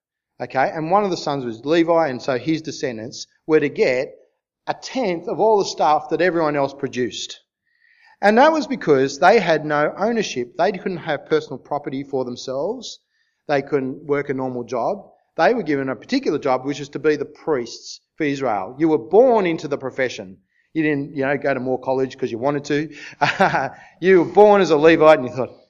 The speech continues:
"Gotta be a priest." All right, and you might be a bad one or a good one, but that's what you were. Uh, and they didn't have any ownership. And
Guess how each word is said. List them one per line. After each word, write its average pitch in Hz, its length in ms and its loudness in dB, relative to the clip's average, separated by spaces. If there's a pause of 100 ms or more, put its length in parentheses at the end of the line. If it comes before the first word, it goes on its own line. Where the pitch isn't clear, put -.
(160)
"Gotta 139 120 0
be 185 100 10
a 185 40 10
priest." 202 540 4 (340)
All 147 200 10
right, 220 220 8
and 139 360 -10
you 117 60 -8
might 123 160 0
be 127 80 -2
a - 20 -4
bad 170 180 8
one 196 180 2
or 135 100 2
a - 40 -4
good 170 160 0
one, 185 200 4
but 139 200 2
that's 151 220 0
what 143 140 2
you 143 120 -2
were. 110 360 -2 (680)
Uh, 147 320 4
and 156 140 2
they 147 80 4
didn't 143 200 -4
have 143 120 0
any 160 140 -2
ownership. 185 580 -4
And 156 300 -4